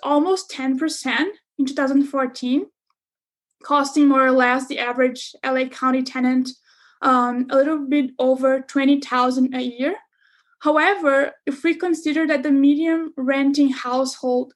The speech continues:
earned less than forty thousand annually, this means that many households were spending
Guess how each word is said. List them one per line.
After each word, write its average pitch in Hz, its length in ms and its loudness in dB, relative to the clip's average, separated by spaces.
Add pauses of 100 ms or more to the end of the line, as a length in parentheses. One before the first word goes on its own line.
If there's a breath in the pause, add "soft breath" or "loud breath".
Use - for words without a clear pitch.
earned 262 260 4
less 247 500 0
than 277 200 2
forty 262 680 -2 (280)
thousand 247 760 -4 (320)
annually, 311 680 0 (520)
this 320 280 2
means 294 340 4
that 277 200 2
many 294 460 2
households 262 800 -4
were 269 160 0
spending 262 800 -2